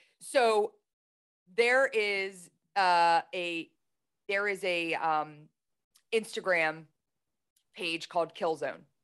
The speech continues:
I don't know if you're familiar with Kill Zone. And run by a Marine. I actually had him on my podcast. Um, and he wrote the foreword for War is a Racket.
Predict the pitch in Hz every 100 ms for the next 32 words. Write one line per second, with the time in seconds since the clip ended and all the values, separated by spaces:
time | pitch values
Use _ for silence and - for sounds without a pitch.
0 | _ 151 151 156 151 151 156 147 143 143
1 | 143 143 135 135 107 78 - _ _ _
2 | _ - 180 170 160 180 185 185 190 190
3 | 190 156 147 147 - 151 165 - 175 165
4 | 165 160 160 151 151 147 143 135 - 127
5 | 135 - - _ _ _ _ 170 160 147
6 | 143 143 - _ _ 196 185 - 254 226
7 | 214 208 - 196 180 165 151 - 165 151
8 | 160 165 165 151 143 135 135 - -